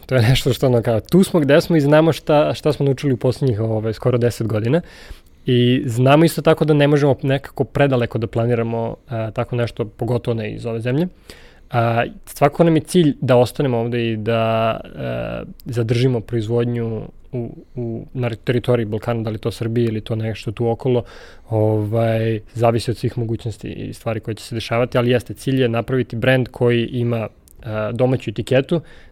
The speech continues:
da se šalje u inostranstvo i da svakako ostanemo jedini u parkour svetu koji ima kao homemade production, jer je to nešto stvarno na što se ponosimo i, e, imao sam, mislim, sećam se momenta, momenata kad sam negde bio na nekom putu,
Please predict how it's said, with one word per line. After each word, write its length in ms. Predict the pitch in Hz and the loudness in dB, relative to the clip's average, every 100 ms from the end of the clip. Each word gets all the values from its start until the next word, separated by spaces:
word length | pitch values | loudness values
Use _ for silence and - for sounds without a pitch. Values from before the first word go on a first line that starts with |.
| - | -8
da 160 | 117 104 | -6 -4
se 380 | - 113 110 107 | -4 -2 -2 -4
šalje 520 | - 123 127 117 110 - - - | 0 2 2 2 -2 -6 -18 -4
u 80 | 120 | -2
inostranstvo 920 | 117 - 117 117 123 - 143 135 127 | -2 -2 0 2 2 0 2 4 4
i 160 | 131 123 | 2 -2
da 200 | 117 117 | -2 -2
svakako 500 | - 131 - 123 120 | -2 -2 -2 2 2
ostanemo 520 | 117 - 131 127 117 | 0 -2 -2 0 -2
jedini 580 | 123 123 120 135 117 107 - | -2 -2 0 0 -2 -6 -10
u 160 | 120 - | -10 -8
parkour 320 | - 127 107 | -8 -8 -4
svetu 280 | 120 113 - | -4 -4 -4
koji 240 | 120 113 | -2 0
ima 160 | 113 107 | -2 -4
kao 180 | 113 | -6
homemade 380 | 107 - 113 107 | -8 -4 -4 -4
production, 420 | - 110 - 160 - - - - - | -6 -8 -6 -8 -8 -12 -20 -20 -10
jer 220 | 113 117 113 | 0 2 2
je 100 | 113 | 0
to 120 | 127 | 2
nešto 220 | 127 - | 2 0
stvarno 260 | - 127 135 | -2 0 2
na 80 | |
što 200 | 107 - | 0 -6
se 100 | 113 | -6
ponosimo 640 | 113 131 139 - 139 131 127 | 0 2 2 2 2 4 4
i, 340 | 127 123 123 - - - - - | 4 4 2 -2 -16 -20 -20 -8
e, 440 | 120 117 117 117 117 175 - - _ _ - | 0 2 4 2 0 -4 -14 -20 _ _ -2
imao 200 | 123 120 | 2 2
sam, 160 | 143 143 | 0 -2
mislim, 320 | 139 123 - 123 | 2 2 0 -6
sećam 320 | 107 143 156 131 | 0 0 0 -2
se 120 | 139 | 0
momenta, 540 | 131 135 139 131 143 131 | 2 2 0 -2 -6 -2
momenata 460 | 127 135 135 131 | -2 0 0 -2
kad 160 | - 113 | -6 -2
sam 120 | 123 | 0
negde 220 | 131 127 | 0 0
bio 140 | 120 127 | 2 2
na 60 | |
nekom 240 | 123 - 113 | 2 -2 -2
putu, 360 | 127 123 143 | 0 0 -2